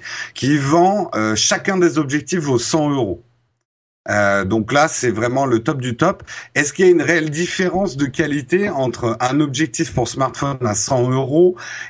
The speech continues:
et un à cinq euros ? Oui, définitivement oui. En photo, euh, la qualité du verre a énormément d'importance. Là aussi, je vais pas rentrer dans les détails techniques, mais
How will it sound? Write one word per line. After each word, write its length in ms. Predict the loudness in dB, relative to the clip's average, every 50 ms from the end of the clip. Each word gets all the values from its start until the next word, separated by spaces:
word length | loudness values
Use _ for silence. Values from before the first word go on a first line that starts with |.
| -4 -2
et 200 | 0 0 2 2
un 160 | 2 2 2 2
à 100 | 0 0
cinq 320 | 0 0 -2 -2 0 0
euros ? 360 | 0 0 2 4 2 2 2 -2 -10 -8 -4
Oui, 440 | 0 2 2 4 4 4 4 4 2
définitivement 920 | 2 4 4 4 4 2 2 0 0 0 0 -2 0 2 2 4 4 2
oui. 320 | 2 2 0 0 0 -2 -6 -10 -12 -14 -14 -10 -4
En 180 | 0 0 2 2
photo, 840 | 0 0 2 4 4 2 4 4 6 6 6 6 4 2 0 -2 -2 -2
euh, 260 | -2 0 0 0 0
la 220 | 2 2 2 2 0
qualité 720 | 0 0 0 2 2 0 -2 -4 -2 2 4 6 6 6 4
du 240 | 2 -2 -2 -2
verre 640 | -2 -2 0 0 0 0 0 -2 -2 -2 -2 -2 -4 -6 -12 -20 -20 -20 -6 -2
a 220 | 0 0 2 4
énormément 880 | 4 4 4 2 2 2 2 2 2 2 2 2 2 2 2 2 2 2
d'importance. 840 | 0 0 0 0 0 0 -2 -2 -2 -4 -6 -6 -6 -8 -14 -16 _ -20 -20 -20 -20 -20 -20 _ 0
Là 160 | 2 2 4
aussi, 260 | 2 2 0 0 0 0
je 140 | 0 0
vais 60 | 0 2
pas 160 | 2 2 2
rentrer 260 | 2 0 -2 -4 -4
dans 100 | -2 -2
les 80 | -2 -2
détails 320 | -2 -2 -2 -2 -4 -4
techniques, 500 | -4 -6 -4 -2 -2 -2 -2 -2 -4 -6 -2
mais 260 | 0 0 0 -2 -4